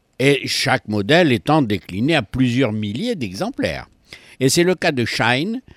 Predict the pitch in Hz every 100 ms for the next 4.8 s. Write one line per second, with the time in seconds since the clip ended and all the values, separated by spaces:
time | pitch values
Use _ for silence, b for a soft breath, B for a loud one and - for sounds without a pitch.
0 | b b b _ 123 135 - - 123 123
1 | - - 123 120 117 110 - 113 185 226
2 | 247 b b b 151 139 214 220 - 147
3 | - 101 - 90 90 135 247 277 - 160
4 | - 233 190 - - 76 78 -